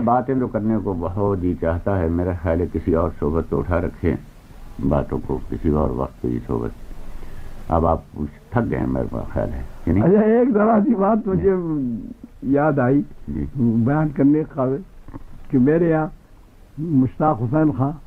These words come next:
Speaker 2: میں اپنے لڑکوں، لڑکوں کے آ کے اکثر ٹھہرا کرتے ہیں، ایک وہ تو وہ ٹھہرے۔
Speaker 1: جی۔
Speaker 2: تو میں بار ایسوسی ایشن کا سیکریٹری بھی تھا۔
Speaker 1: اچھا۔
Speaker 2: میں دن کو انہیں چھوڑ کے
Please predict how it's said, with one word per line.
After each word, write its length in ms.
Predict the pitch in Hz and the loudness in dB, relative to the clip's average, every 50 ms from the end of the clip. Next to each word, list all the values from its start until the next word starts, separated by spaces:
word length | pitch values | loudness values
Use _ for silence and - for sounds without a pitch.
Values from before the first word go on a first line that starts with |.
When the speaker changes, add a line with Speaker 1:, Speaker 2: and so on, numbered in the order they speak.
| - - - - - | -18 -20 -18 -6 2
Speaker 2:
میں 200 | 113 127 151 156 | 4 4 4 4
اپنے 260 | 156 135 135 160 160 | 2 0 0 0 0
لڑکوں، 400 | 151 147 147 143 120 - 151 147 | 0 0 0 -2 0 0 2 2
لڑکوں 240 | 147 113 - 147 147 | 2 2 0 0 0
کے 140 | 113 - 143 | 0 0 -2
آ 120 | 131 131 | 0 0
کے 200 | 127 - - 135 | -2 -2 -2 -2
اکثر 280 | 120 120 117 - - 147 | -2 -4 -6 -4 -4 -4
ٹھہرا 360 | 127 - - 113 113 113 110 101 | -4 -2 0 0 0 0 0 -2
کرتے 300 | - 101 85 - - 117 | -4 -6 -8 -8 -8 -6
ہیں، 120 | 113 113 120 | -4 -2 -2
ایک 180 | 120 113 - | -2 0 0
وہ 60 | 135 123 113 | 0 0 2
تو 80 | - 139 | 2 2
وہ 180 | 143 135 127 117 | 2 2 2 0
ٹھہرے۔ 300 | - - 120 117 104 107 107 104 - - - - - | 0 0 0 2 2 0 -2 -4 -8 -16 -14 -10 -4
Speaker 1:
جی۔ 180 | 69 73 71 69 - - - - - - - - - - - - - - - - - - - - - - | -2 0 0 0 -4 -8 -10 -14 -16 -16 -18 -18 -18 -18 -18 -18 -16 -16 -12 -12 -10 -10 -8 -8 -8 -2
Speaker 2:
تو 760 | - 156 156 160 160 165 165 160 160 160 156 156 139 - - - - - - - - - - - - - - - - - - - - - - - - - - - - - - - - - - - - - | 0 2 4 4 4 4 4 4 2 2 0 0 -2 -4 -6 -12 -18 -20 -20 -20 -20 -20 -20 -20 -20 -20 -20 -20 -20 -20 -18 -18 -18 -16 -14 -14 -14 -14 -12 -12 -12 -12 -12 -12 -12 -12 -12 -12 -8 -4
میں 600 | - 92 101 110 123 139 151 165 185 190 185 170 | -2 2 4 6 6 6 6 6 4 4 2 2
بار 280 | 156 135 143 156 160 170 | 2 2 2 4 4 4
ایسوسی 360 | 147 139 147 135 110 131 156 | 4 2 0 -2 -2 0 2
ایشن 300 | 151 151 117 165 160 156 | 2 2 2 2 0 2
کا 100 | 131 156 131 - | 2 0 0 0
سیکریٹری 520 | 143 131 117 143 151 143 113 160 160 160 | -2 0 0 0 0 -2 0 2 4 4
بھی 120 | 160 160 160 | 6 4 2
تھا۔ 260 | 135 127 127 135 135 120 - - - - | 2 0 -6 -6 -8 -14 -20 -20 -14 -8
Speaker 1:
اچھا۔ 280 | 78 76 73 - - 73 69 - - - - - - - - - - - - - - - - - | -8 -8 -6 -6 -8 -8 -8 -8 -14 -16 -16 -16 -14 -16 -14 -16 -14 -12 -12 -12 -12 -12 -2 2
Speaker 2:
میں 180 | 107 117 135 135 131 123 113 - - - 50 - 76 82 82 85 90 98 107 107 | 2 4 4 4 4 4 2 0 -4 -14 -12 -10 -8 -6 -4 -4 -4 -4 -2 2
دن 160 | 139 165 180 175 | 4 4 4 4
کو 280 | - 220 180 147 120 - - - - - - - - 143 | 4 4 2 2 2 -2 -8 -14 -14 -14 -14 -12 -6 -4
انہیں 400 | 123 104 107 98 123 127 131 113 | -2 0 2 4 4 4 4 2
چھوڑ 300 | - - 139 151 156 143 | 0 2 2 4 2 2
کے 180 | - 170 143 | 2 0 0